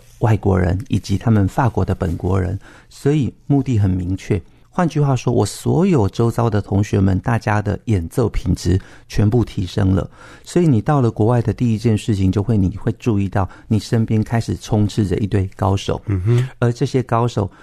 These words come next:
Speaker 1: 当你经过琴房，每一个琴房里面演奏出来的声音，演奏出来的曲子都非常的有水准，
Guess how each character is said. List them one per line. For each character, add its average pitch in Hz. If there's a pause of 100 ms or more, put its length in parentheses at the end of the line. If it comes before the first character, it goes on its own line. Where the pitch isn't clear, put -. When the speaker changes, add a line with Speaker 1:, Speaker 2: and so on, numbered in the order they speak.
(200)
Speaker 1:
当 160
你 139
经 147
过 151
琴 135
房， 117 (300)
每 104
一 156
个 147
琴 113
房 113
里 98
面 113
演 92
奏 120
出 113
来 98
的 92
声 101
音， 101 (300)
演 101
奏 113
出 110
来 95
的 95
曲 -
子 85
都 160
非 156
常 104
的 107
有 95
水 95
准， 90